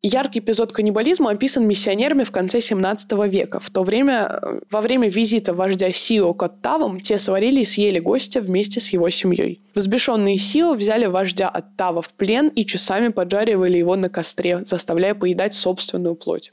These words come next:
Разумеется, все эти жуткие факты об индейцах не давали никому права их истреблять, отнимать их земли и выгонять из родных домов.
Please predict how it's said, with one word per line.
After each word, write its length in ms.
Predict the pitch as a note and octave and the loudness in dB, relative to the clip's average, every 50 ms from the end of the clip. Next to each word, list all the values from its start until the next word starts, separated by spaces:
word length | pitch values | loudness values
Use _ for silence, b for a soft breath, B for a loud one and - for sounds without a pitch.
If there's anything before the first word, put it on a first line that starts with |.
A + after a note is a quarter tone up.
| b b b | b b b
Разумеется, 480 | - A#3 A3+ A3+ B3+ D4+ E4+ F4 - C#4+ | -2 -2 0 2 2 2 2 2 0 -2
все 200 | - - - C4+ | -2 -2 0 -2
эти 160 | C4 C4 A#3+ | 0 0 0
жуткие 480 | A3 F#3+ G#3 B3+ B3 B3 - - G#3 F#3 | 0 2 2 0 0 -2 -2 -2 -2 -2
факты 360 | G3+ G#3 G3 G3 G3 - F#3+ | 0 -2 -2 -2 -2 -4 -2
об 120 | F3 F3 | 0 0
индейцах 520 | F#3+ F3 F#3 A3+ C4+ C#4+ - D#4+ C#4 - A#3+ | 0 0 0 0 0 0 0 -2 0 0 0
не 100 | A3+ G#3+ | 0 2
давали 400 | F#3+ F#3+ F3 F3 F#3 A3 A#3+ A#3 | 0 0 -2 0 0 0 2 2
никому 400 | G#3+ G3 F#3+ G3 F3+ F3+ G3 G3 | 2 0 0 0 0 0 -2 -2
права 320 | G3 G3 F#3+ G3 A3+ A3+ | -2 -2 -2 -2 0 0
их 160 | G#3 G3 - | 0 -2 -2
истреблять, 560 | F#3+ - - - G3 F3+ F3 F#3 G#3 B3 A#3+ | -4 -6 -4 -2 0 0 2 2 2 0 0
отнимать 400 | B3 - - F#3 F3+ F3+ F#3 - | -2 -2 0 0 0 0 -2 -2
их 100 | F#3 F3 | -2 -2
земли 380 | E3 E3 G3 G#3+ A#3+ B3+ A#3 G3+ | -2 -2 0 2 2 2 2 2
и 20 | |
выгонять 420 | F3+ F3+ F#3 F3+ F3+ G3 G#3+ G3+ - | 2 0 0 0 0 0 0 0 0
из 100 | F#3+ F3+ | 0 0
родных 360 | F3 F3+ E3+ F#3 F#3+ F#3 F3+ | 0 0 0 0 0 0 0
домов. 460 | F3 F#3+ G3 F#3+ E3 - - - - | 0 0 0 0 0 -2 -4 -8 -16